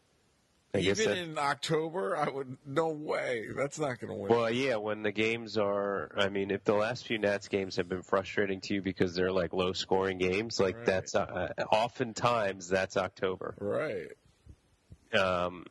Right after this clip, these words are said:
Speaker 1: and so, you know, depending on who's going for the, for the, uh,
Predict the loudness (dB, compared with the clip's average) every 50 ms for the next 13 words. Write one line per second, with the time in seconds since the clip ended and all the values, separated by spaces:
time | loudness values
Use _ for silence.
0 | -2 0 0 0 0 -2 0 2 2 4 4 4 2 2 0 0 -2 -2 -4 -6
1 | -8 _ _ _ _ _ _ _ _ _ _ _ _ _ _ _ -20 -20 _ 0
2 | 2 2 2 2 2 2 0 0 -2 -4 -6 -8 _ _ _ _ _ _ _ _
3 | _ _ -4 -2 -2 0 2 2 2 2 2 2 2 0 0 0 -2 -2 -4 -4
4 | 0 2 2 2 2 0 -2 -4 -4 -4 -2 -2 -2 -4 -6 -12 -20 _ _ -20
5 | -8 -2 0 2 2 2 2 2 2 2 2 2 2 2 2 0 0 0 0 -2
6 | -4